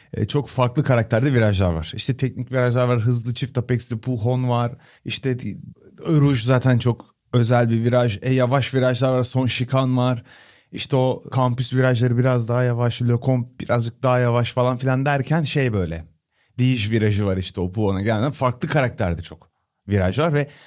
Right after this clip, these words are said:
aslında pilotları teknik anlamda ve otomobilleri çok zorlayan bir yer. Buna rağmen geçmişinde çok sürpriz otomobiller iyi sonuç aldı burada. Bunu hemen en başından söyleyeyim. Benim beklentim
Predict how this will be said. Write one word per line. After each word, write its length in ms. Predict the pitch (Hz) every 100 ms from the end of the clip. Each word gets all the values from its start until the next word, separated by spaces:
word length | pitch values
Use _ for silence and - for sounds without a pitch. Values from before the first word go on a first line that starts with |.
| - -
aslında 280 | 117 139
pilotları 320 | 131 123 143 127
teknik 320 | 123 147 131
anlamda 400 | 117 110 92 92
ve 40 |
otomobilleri 540 | 90 101 123 117 151 175
çok 220 | 165 131
zorlayan 500 | 135 127 123 117 101
bir 60 |
yer. 140 | 69 82 _ - - _
Buna 320 | 110 120 165
rağmen 460 | 202 180 165 196 127
geçmişinde 540 | 135 131 147 165 180
çok 220 | 180 180 -
sürpriz 500 | - - - 180 156
otomobiller 500 | 131 135 131 156 151
iyi 140 | 135
sonuç 340 | - 110 98
aldı 300 | 104 87 85
burada. 340 | 85 73 78 87 _ _ -
Bunu 160 | 147
hemen 220 | 170 165
en 140 | 151 147
başından 280 | 127 127 123
söyleyeyim. 360 | 127 120 147
Benim 220 | 127 147
beklentim 580 | 135 117 - 107 101 156